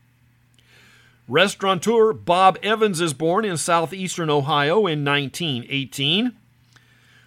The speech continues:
The Lincoln Memorial is dedicated in nineteen twenty-two. The tomb of the unknown soldier is considered the most sacred ground in the United States, symbolizing the thousands of American soldiers who never made it home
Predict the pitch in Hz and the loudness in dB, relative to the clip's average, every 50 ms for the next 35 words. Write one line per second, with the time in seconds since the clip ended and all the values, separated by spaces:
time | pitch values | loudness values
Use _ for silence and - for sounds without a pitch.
0 | _ _ _ _ _ _ _ _ - 147 151 156 165 202 226 233 247 220 196 190 | _ _ _ _ _ _ _ _ -2 0 0 2 2 0 0 0 -2 0 0 0
1 | 175 165 160 160 165 185 226 247 240 - - 160 165 143 120 107 110 143 143 151 | 2 4 4 6 6 6 4 2 0 0 -2 -4 -4 -4 -6 -4 -2 0 0 0
2 | 156 139 - 147 143 170 220 - - - 202 196 180 156 143 147 156 147 - - | -2 -4 -4 -2 -2 -2 -2 -4 -6 -8 -6 -6 -4 -4 -4 -4 -4 -6 -8 -8
3 | 170 170 175 180 - - - 139 135 135 139 139 143 131 - - 165 170 165 143 | -8 -6 -6 -8 -8 -10 -8 -6 -4 -2 -2 -4 -4 -4 -2 0 2 2 2 2
4 | 101 - _ _ _ _ _ _ _ _ _ _ _ _ _ _ _ _ _ _ | -2 -6 _ _ _ _ _ _ _ _ _ _ _ _ _ _ _ _ _ _
5 | _ _ _ _ _ _ _ _ _ - 175 180 - 226 254 285 285 262 240 208 | _ _ _ _ _ _ _ _ _ -2 0 2 2 2 2 2 2 0 0 -2
6 | 202 180 202 208 214 214 208 202 196 190 156 - - 208 196 180 143 104 131 151 | -2 0 0 0 2 2 2 2 0 0 0 0 2 2 2 2 0 0 -4 -8
7 | 190 208 - 196 175 - - 220 185 - 208 208 208 185 180 185 170 160 170 196 | -8 -6 -8 -8 -8 -6 -6 -6 -4 -2 0 0 0 0 -2 -4 -4 -2 -2 -2
8 | 226 262 - - - - 151 143 - 151 143 113 127 131 123 120 135 165 196 180 | 0 0 -2 -2 -2 -2 -2 0 0 -4 -4 -4 -2 -2 -2 -2 -2 -4 -6 -8
9 | 202 190 175 175 165 165 151 139 123 120 127 123 107 - - 151 147 147 127 110 | -10 -10 -10 -8 -6 -4 -2 -2 -2 -2 -2 -4 -6 -6 -2 0 0 0 0 -2
10 | - - _ _ _ - - - - - - 214 247 269 233 185 147 139 139 143 | -6 -14 _ _ _ -20 -20 -16 -8 -2 0 2 2 4 4 4 4 4 4 2
11 | 185 196 170 151 165 160 - - 220 220 220 208 165 131 156 165 147 160 156 156 | 0 -2 -2 -2 -2 -2 0 2 4 4 4 4 2 -2 -4 -6 -6 -2 -2 0
12 | 160 156 143 139 165 170 226 240 202 - - 202 175 160 120 147 165 196 - - | 0 2 2 2 2 2 0 -4 -2 0 0 2 2 0 0 -4 -6 -8 -8 -10
13 | - - - 220 190 175 147 143 139 151 151 147 151 165 196 185 160 165 151 135 | -12 -12 -12 -10 -6 -4 -2 -2 0 0 0 0 0 0 0 0 0 0 0 0
14 | 135 147 | -2 -4